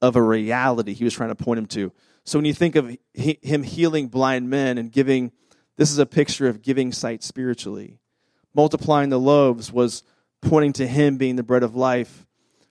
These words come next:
Raising up Lazarus meant that Jesus himself is the life. And so the miracles were more than just divine tricks. They're meant to point to Jesus himself as the fulfillment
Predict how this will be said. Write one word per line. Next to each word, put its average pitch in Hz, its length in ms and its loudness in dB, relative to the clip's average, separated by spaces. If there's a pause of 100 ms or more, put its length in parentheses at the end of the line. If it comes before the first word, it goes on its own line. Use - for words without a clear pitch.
Raising 170 340 4
up 147 80 4
Lazarus 143 760 0
meant 135 300 -4
that 123 180 -8
Jesus 147 460 -2
himself 139 580 0
is 139 200 -2
the 127 120 -2
life. 123 560 -4 (240)
And 151 140 0
so 165 80 4
the 147 80 6
miracles 190 400 6
were 160 80 6
more 160 300 4
than 180 100 -2
just 156 200 -4
divine 127 420 0
tricks. 156 280 -2
They're 135 120 0
meant 156 240 -2
to 143 80 -6
point 165 480 0
to 135 160 0
Jesus 180 800 -2
himself 131 800 -6
as 113 260 -10
the 110 120 -4
fulfillment 101 1000 -14